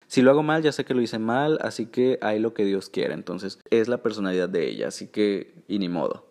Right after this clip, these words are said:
Y pues bueno, Pandora, como ya mencioné antes, yo siento que se le apagó una chispa. A pesar que ella estaba diciendo, eh, que quería quedarse y todo, yo la verdad fue como de, "Güey, si te quieres quedar, pues avísaselo a tu cara también, ¿no?". Porque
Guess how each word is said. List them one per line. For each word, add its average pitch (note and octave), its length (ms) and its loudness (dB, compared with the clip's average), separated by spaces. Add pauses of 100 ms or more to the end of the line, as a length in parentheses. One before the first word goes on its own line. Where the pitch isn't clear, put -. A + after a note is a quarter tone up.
Y A#2+ 100 2
pues A#2+ 160 2
bueno, C#3 340 0
Pandora, A2+ 520 0
como G#2 220 -4
ya G2+ 140 0
mencioné G#2+ 420 -4
antes, G2+ 460 -6
yo G#2 160 -2
siento A2 320 -6
que A#2 340 -4
se G#2+ 140 -2
le F#2+ 80 4
apagó F#2+ 280 -2
una A2 200 -4
chispa. - 440 -2 (140)
A A2 100 0
pesar B2+ 240 -4
que F3+ 120 -6
ella F3+ 80 0
estaba D#3+ 280 0
diciendo, B2 760 0
eh, G#2 160 -4
que G#2 100 -2
quería G#2 240 0
quedarse A2+ 600 0
y G2 40 -4
todo, A#2 300 0
yo A#2 100 0
la A#2+ 100 0
verdad A2 240 0
fue A2+ 160 -8
como A2+ 280 -4
de, G2 80 0
"Güey, G#2+ 360 0
si - 140 -10
te G#2 100 -4
quieres A#2+ 220 -2
quedar, A#2 300 0
pues A#2 120 -6
avísaselo A#2 640 0
a G#2+ 120 -2
tu F#2+ 100 -8
cara G#2 320 0
también, G#2 380 0
¿no?". A#2+ 100 -4
Porque - 460 -2